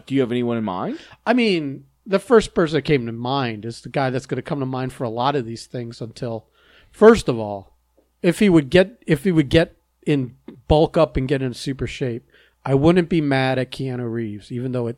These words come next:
Speaker 2: sort of feels against type.
Speaker 1: I don't see Keanu doing that, no.
Speaker 2: He'd grow a big bushy mustache.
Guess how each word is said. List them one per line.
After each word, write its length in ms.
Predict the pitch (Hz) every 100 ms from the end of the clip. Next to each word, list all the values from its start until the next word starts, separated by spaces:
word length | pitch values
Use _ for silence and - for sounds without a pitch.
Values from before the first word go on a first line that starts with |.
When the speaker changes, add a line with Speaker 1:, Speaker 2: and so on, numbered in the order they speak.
| _
Speaker 2:
sort 460 | - - - 139 147
of 80 | 143
feels 400 | - 156 156 147
against 480 | 127 139 143 - -
type. 300 | 151 170 - _ _ _ _ _ _ _ _ _ _ _ _ _ _
Speaker 1:
I 180 | 120 123
don't 160 | 127 117
see 220 | - 120
Keanu 440 | - 123 113 107
doing 280 | 101 107 104
that, 300 | 101 101 95
no. 440 | 101 98 98 98 92
Speaker 2:
He'd 180 | 151 156
grow 220 | 160 151
a 60 | 131
big 260 | 113 147
bushy 300 | 123 151 -
mustache. 720 | 131 135 147 - 151 147 151